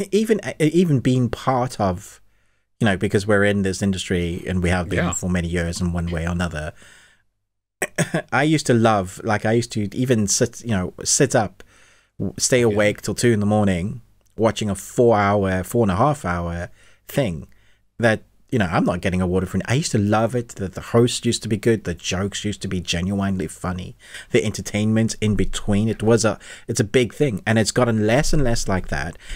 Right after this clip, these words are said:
Speaker 1: Now they don't even put on the, like, the relevant, like, last year, they didn't even put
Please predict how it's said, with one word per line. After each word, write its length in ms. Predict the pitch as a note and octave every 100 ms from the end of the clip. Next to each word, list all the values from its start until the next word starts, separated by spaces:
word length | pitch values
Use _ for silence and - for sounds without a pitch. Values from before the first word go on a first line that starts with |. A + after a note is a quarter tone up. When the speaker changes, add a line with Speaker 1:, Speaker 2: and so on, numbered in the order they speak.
| - -
Speaker 1:
Now 220 | A2+ B2
they 140 | A#2
don't 180 | A2 A#2+
even 260 | C3+ B2+ A#2
put 240 | - B2+ -
on 240 | G#2+ G#2+
the, 220 | G2 F#2
like, 160 | F2+ F#2
the 100 | A2
relevant, 720 | F#2+ G#2 G#2 G2+ G2 - -
like, 220 | G#2 F#2+ G2+
last 260 | A#2 C3
year, 80 | F#2+
they 100 | F#2
didn't 160 | F#2 G#2+
even 220 | F#2+ F2+
put 220 | - E2+